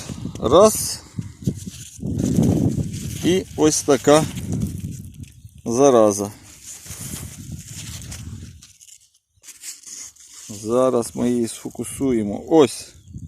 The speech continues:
А вона вже сидить. Як же воно все це задовбало, оці всі зарази.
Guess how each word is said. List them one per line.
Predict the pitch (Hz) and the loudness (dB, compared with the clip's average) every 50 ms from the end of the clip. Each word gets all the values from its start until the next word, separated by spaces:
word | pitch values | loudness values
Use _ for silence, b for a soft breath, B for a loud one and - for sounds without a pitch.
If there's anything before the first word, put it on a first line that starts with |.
| - _ _ _ _ _ _ _ _ _ _ _ _ _ _ _ | -18 _ _ _ _ _ _ _ _ _ _ _ _ _ _ _
А | - 151 | 4 6
вона | 151 160 170 175 175 165 | 8 8 6 6 6 6
вже | 156 135 139 143 | 6 6 4 2
сидить. | - - 143 131 110 113 104 - - - - - _ _ _ _ - - _ _ _ _ _ _ _ 277 _ _ _ _ _ _ _ _ _ _ _ _ _ _ _ - - | 2 2 2 2 2 2 0 -2 -4 -16 -18 -18 _ _ _ _ -20 -20 _ _ _ _ _ _ _ _ _ _ _ _ _ _ _ _ _ _ _ _ _ _ _ -12 -6
Як | 107 113 131 165 175 151 | -2 2 4 4 4 4
же | 139 147 151 | 4 4 4
воно | 143 143 139 135 | 6 6 4 2
все | 123 - - 135 127 123 123 110 | 2 2 4 4 6 6 4 4
це | - - 120 | 2 0 2
задовбало, | 113 120 127 120 143 147 147 151 185 196 185 170 147 127 | 4 4 4 6 6 6 8 8 10 10 10 10 8 6
оці | 120 113 - - 127 | 6 4 0 -4 -4
всі | 120 - - - 131 123 113 - - - b b b b b b b b b b b | -4 -4 -4 -2 -2 -2 -2 -2 -8 -16 b b b b b b b b b b b
зарази. | 123 120 135 135 127 123 110 104 101 101 101 | 4 8 8 8 8 8 6 4 2 -2 -6